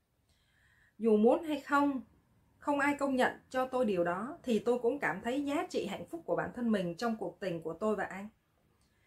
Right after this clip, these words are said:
Và những người trong cuộc mới có thể thực sự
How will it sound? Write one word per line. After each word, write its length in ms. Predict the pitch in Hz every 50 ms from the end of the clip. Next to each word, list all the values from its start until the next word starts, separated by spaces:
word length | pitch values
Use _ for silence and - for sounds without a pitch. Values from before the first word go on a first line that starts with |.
| _ _ _ _ -
Và 220 | 190 214 208 190 190
những 360 | 190 190 196 277 370 339 254
người 360 | 226 214 208 190 175 160 - _ _ _ -
trong 240 | 254 262 269 262
cuộc 360 | - 226 196 175 - - _ _ _ _ _ _ _ -
mới 300 | 214 240 254 285 339 339
có 140 | 359 370
thể 220 | 359 254 156 170 -
thực 160 | - - -
sự 340 | - - 214 180 - -